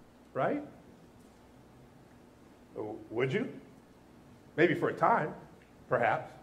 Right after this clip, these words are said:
But money isn't eternal. Just look, look at your four oh one K. One illness,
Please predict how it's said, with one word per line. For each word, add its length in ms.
But 140
money 300
isn't 220
eternal. 400
Just 180
look, 300
look 160
at 120
your 60
four 240
oh 60
one 220
K. 200
One 200
illness, 300